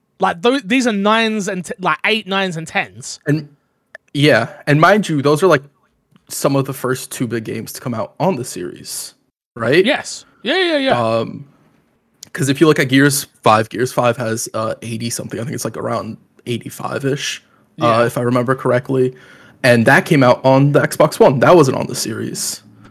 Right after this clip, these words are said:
Speaker 2: Um, and you could argue that game's super bloated and certain parts of it received less than others. So that's a whole different discussion. But games review well when they're done well. Like, if you look at
Speaker 1: So
Speaker 2: the Xbox One generation, we talked about it all the time. Like,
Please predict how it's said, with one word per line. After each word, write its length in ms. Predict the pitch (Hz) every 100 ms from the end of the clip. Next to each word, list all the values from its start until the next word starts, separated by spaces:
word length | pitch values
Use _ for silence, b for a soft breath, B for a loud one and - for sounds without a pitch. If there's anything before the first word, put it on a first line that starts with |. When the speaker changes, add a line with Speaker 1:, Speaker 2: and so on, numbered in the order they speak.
| b -
Speaker 2:
Um, 380 | 117 113 110 - _ _ -
and 200 | 135 127
you 80 | 143
could 140 | 131
argue 260 | 123 123 117
that 140 | 117
game's 220 | 123 120
super 260 | - 123 117
bloated 420 | 113 113 117 120
and 140 | - -
certain 260 | 127 107
parts 300 | - 135 -
of 80 | 117
it 180 | 117 - - -
received 400 | 131 123 117 110
less 220 | - 135
than 160 | - -
others. 380 | 120 117 123 -
So 260 | 107 120 B B B _ -
that's 180 | 147 -
a 60 |
whole 120 | 135 131
different 260 | 123 110
discussion. 580 | 113 - 143 139 117 123
But 240 | 117 - - B B B B _ _ -
games 300 | 131 147 202
review 340 | 214 143 143 196
well 240 | 151 156
when 100 | 151
they're 120 | 135
done 280 | 123 139 143
well. 320 | 98 101 - -
Like, 180 | 123
if 60 | 131
you 80 | 151
look 120 | 156
at 60 | 190
Speaker 1:
So 60 | 254
Speaker 2:
the 100 | 139
Xbox 320 | - 127 -
One 200 | 123 151
generation, 400 | 143 120 123 120
we 80 | 113
talked 260 | - 131
about 180 | 131 113
it 40 | -
all 100 | 113
the 80 | -
time. 320 | - 151 117
Like, 180 | -